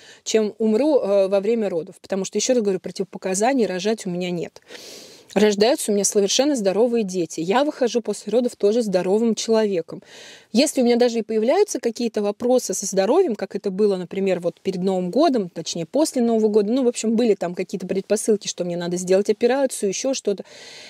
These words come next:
Это была, кстати говоря, медицинская ошибка. И хорошо, что я пошла к другому врачу. По-, сн-, я пошла к трем врачам. То есть первый ч-, м, врач испугал меня, напугав меня, что у меня, а, болезнь, что надо срочно там делать операцию и так далее, и так далее,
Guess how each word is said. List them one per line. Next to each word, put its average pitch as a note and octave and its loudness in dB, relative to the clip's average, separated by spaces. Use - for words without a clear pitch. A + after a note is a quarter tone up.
Это F#4 4
была, A#3 4
кстати G3+ -2
говоря, E3 -6
медицинская G3+ -2
ошибка. A3+ -4
И E3+ -6
хорошо, F#3+ 0
что - -2
я G3 2
пошла G#3+ -2
к B3 2
другому G3+ 2
врачу. A#3 0
По-, G3+ 4
сн-, G#3 -2
я B3+ 2
пошла B3+ -4
к - -4
трем B3+ 2
врачам. E3+ -4
То - -8
есть - -6
первый B3 4
ч-, - -10
м, F#3 -4
врач G#3 0
испугал G#3 0
меня, C4+ -2
напугав C#4 -2
меня, A3+ -2
что F#3 -2
у F#3+ 0
меня, G3 -2
а, D#3+ 0
болезнь, C#4 2
что - -8
надо F#3 -6
срочно F3 -4
там D#3+ -8
делать E3 2
операцию D4 0
и C4 0
так F#3+ -2
далее, F#3 0
и - -10
так G3 -4
далее, C#4+ 2